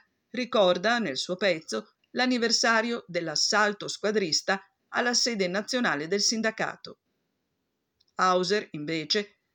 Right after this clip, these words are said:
pone l'accento sul disagio sociale e il rischio emarginazione.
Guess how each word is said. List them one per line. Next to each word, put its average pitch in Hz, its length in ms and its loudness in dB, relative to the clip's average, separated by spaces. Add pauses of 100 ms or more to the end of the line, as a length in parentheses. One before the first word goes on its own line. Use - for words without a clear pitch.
(120)
pone 247 300 2
l'accento 208 880 0
sul 185 380 -2
disagio 208 560 0
sociale 196 640 -4 (320)
e 196 280 4
il 247 300 -2
rischio - 500 -2
emarginazione. 214 1040 -4